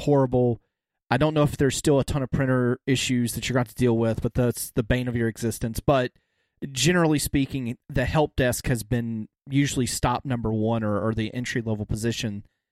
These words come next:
The only negative is, is that generally speaking, in a lot of places, at least in my experience, there is no next step. You're, you're, you're at help desk and that's it. Sometimes in larger companies, you can progress to systems engineer or network engineer or something like that,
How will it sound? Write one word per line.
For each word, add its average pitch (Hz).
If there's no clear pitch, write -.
The 127
only 151
negative 135
is, 117
is 120
that 117
generally 147
speaking, 127
in 113
a 117
lot 120
of -
places, 104
at 127
least 120
in 123
my 185
experience, 110
there 139
is 147
no 135
next 123
step. 95
You're, 123
you're, 117
you're 123
at 143
help 160
desk 135
and 107
that's 104
it. 156
Sometimes 156
in 135
larger 123
companies, 143
you 139
can 147
progress 123
to 120
systems 131
engineer 123
or 113
network 131
engineer 123
or 113
something 127
like 117
that, 127